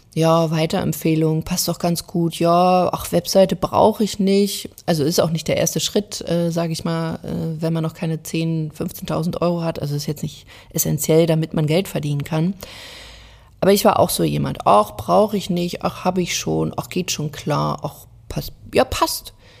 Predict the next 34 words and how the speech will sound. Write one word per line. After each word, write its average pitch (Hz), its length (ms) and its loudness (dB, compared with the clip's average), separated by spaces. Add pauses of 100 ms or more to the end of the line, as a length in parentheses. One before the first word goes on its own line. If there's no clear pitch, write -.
(220)
Ja, 185 100 2
und 185 60 4
dann 190 160 2
kamen 196 180 -2
meine 180 220 0
Kinder 226 380 2
und 214 60 0
ich 208 120 -2
hab - 140 -12
gemerkt, 196 340 -2
okay, - 420 -4
sollte 156 260 -2
ich - 120 -8
mal 175 100 -2
vielleicht 190 340 -4
was 214 120 -4
umstellen. 139 540 2
Und 151 180 -2
dann 170 100 0
bin 180 140 0
ich - 320 -4
so 165 100 -4
richtig 165 380 -6
auf - 100 -8
die 202 120 -2
Nase 147 360 0
gefallen, 143 400 -6
weil 151 100 -2
ich - 140 -2
auch 185 160 0
gemerkt 135 340 -4
hab, - 200 -14 (100)
oh 269 300 0
Mann, 226 460 0